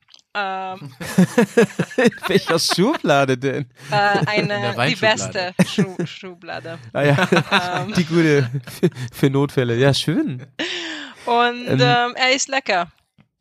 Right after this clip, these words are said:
Speaker 2: Passt ja auch ganz gut zum Thema Balkan, sag ich mal an der Stelle, ne?
Speaker 1: Das ist, was ich gedacht habe.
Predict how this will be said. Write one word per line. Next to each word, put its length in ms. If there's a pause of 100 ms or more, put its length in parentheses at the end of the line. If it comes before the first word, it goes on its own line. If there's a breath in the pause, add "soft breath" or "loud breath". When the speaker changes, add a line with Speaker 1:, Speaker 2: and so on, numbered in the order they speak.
(920 loud breath)
Speaker 2:
Passt 280
ja 160
auch 180
ganz 220
gut 160
zum 140
Thema 280
Balkan, 480
sag 160
ich 120
mal 100
an 60
der 100
Stelle, 280
ne? 200 (100)
Speaker 1:
Das 600
ist, 260
was 200
ich 120
gedacht 460
habe. 360